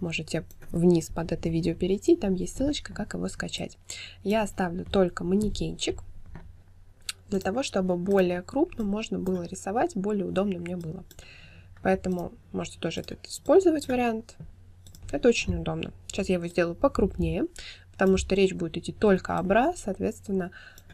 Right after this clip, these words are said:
ручки-ножки нам сейчас не очень принципиально. Итак, блокирую слой, на котором у меня данный шаблон, создаю новый, выбираю инструмент перо,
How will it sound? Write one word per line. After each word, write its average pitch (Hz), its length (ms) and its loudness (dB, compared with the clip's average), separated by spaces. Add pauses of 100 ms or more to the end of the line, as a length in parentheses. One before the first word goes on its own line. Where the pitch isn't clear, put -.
(340)
ручки-ножки 190 720 0
нам 202 200 -2
сейчас 190 340 -8 (480)
не 170 160 0
очень 185 240 -4
принципиально. 180 800 -12 (1200)
Итак, 170 240 0 (580)
блокирую 202 500 4
слой, 190 460 4 (420)
на 190 200 0
котором 175 400 0
у 175 40 -6
меня 175 380 -4 (580)
данный 175 380 4
шаблон, 214 480 2 (180)
создаю 190 480 2
новый, 165 420 0 (360)
выбираю 190 480 2
инструмент 185 600 2
перо, 214 400 2